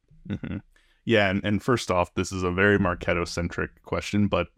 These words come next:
for anyone that doesn't know, um, executable campaigns were essentially an update to Marketo's request a campaign process, where you can, from another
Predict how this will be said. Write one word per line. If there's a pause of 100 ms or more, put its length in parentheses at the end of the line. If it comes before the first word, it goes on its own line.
for
anyone
that
doesn't
know, (500)
um,
executable
campaigns (340)
were
essentially (460)
an
update
to
Marketo's
request
a
campaign
process,
where
you
can, (220)
from (300)
another